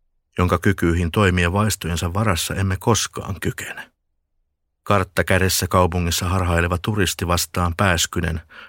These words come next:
suunnistamassa tuhansien kilometrien muuttomatkallaan mantereelta toiselle. Nuo vaistot ovat älykkyyttä, jota me ihmiset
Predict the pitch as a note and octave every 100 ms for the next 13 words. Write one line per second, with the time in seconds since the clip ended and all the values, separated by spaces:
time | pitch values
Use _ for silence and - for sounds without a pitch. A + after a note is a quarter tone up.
0 | _ - F#2 E2 - F2 E2 F#2 - F#2
1 | E2+ D#2 F2+ E2+ E2 G2 E2+ D#2+ - F2+
2 | F2 F2+ F#2 - - F2 - F2+ E2+ E2+
3 | E2 F2+ E2 - D#2 - - D#2+ D#2+ -
4 | - - _ _ _ _ _ _ _ A2+
5 | G#2+ B2+ C#3 - E2 - F#2 - A#2+ G#2
6 | - - - - _ - - - - _
7 | - F#2 F#2+ A#2+ G2+ E2+ F2